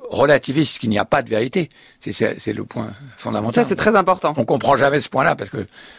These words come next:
Speaker 1: on dit
Speaker 2: Oui,
Speaker 1: toujours
Speaker 2: et ça veut pas dire que tout se vaut. Dire qu'il y a une vérité
Speaker 1: Non, non, ça veut dire que
Speaker 2: propre
Speaker 1: le
Speaker 2: à chaque mode d'existence ne veut pas dire qu'elle se valent
Speaker 1: Au contraire, ça veut dire que la question de la vérité est essentielle dans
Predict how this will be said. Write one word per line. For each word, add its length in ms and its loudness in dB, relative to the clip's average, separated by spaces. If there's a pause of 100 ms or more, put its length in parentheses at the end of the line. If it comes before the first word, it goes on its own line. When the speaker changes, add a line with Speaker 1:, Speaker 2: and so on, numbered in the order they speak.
(120)
Speaker 1:
on 60 -8
dit 120 -2
Speaker 2:
Oui, 140 4
Speaker 1:
toujours 120 0
Speaker 2:
et 40 2
ça 100 4
veut 100 4
pas 140 4
dire 160 2
que 80 0
tout 220 0
se 120 0
vaut. 240 2
Dire 180 2
qu'il 160 0
y 60 4
a 40 6
une 100 2
vérité 560 4
Speaker 1:
Non, 60 4
non, 40 -2
ça 120 0
veut 80 0
dire 120 4
que 60 -4
Speaker 2:
propre 220 2
Speaker 1:
le 40 -2
Speaker 2:
à 80 2
chaque 280 0
mode 160 2
d'existence 500 0
ne 60 0
veut 60 4
pas 120 2
dire 160 -2
qu'elle 140 -2
se 80 0
valent 180 0
Speaker 1:
Au 20 -6
contraire, 400 2
ça 80 -6
veut 80 -6
dire 160 2
que 80 -2
la 140 0
question 360 -4
de 60 0
la 60 2
vérité 320 0
est 180 -4
essentielle 480 -2
dans 140 -6